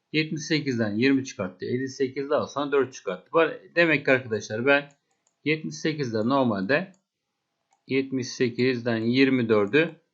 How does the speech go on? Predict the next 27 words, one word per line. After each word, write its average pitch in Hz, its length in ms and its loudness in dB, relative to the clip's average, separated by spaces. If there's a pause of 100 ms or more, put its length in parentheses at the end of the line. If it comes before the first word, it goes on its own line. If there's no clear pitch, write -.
çıkartmam 135 580 0
gerekiyor. 101 480 0
Önce 160 300 4
ne 175 60 4
yapmış 135 340 4
bakın? 127 260 -2
Yirmi 151 320 4
dördü 143 260 6
yirmi 156 400 4
ve 101 100 2
dört 147 220 4
olarak 151 340 4
ayırmış. 151 580 0 (440)
Önce 151 260 4
yirmi 117 340 2
çıkartmış, 180 500 0
sonra 147 400 2
dört 123 220 4
çıkartmış. - 720 -8 (1040)
Beşinci 139 340 4
soru. 175 480 6 (500)
Bu 208 100 2
işlemi 190 360 6
yaparken 190 500 8
hangi 165 360 4
stratejiyi 135 680 -2
kullandınız? 147 840 0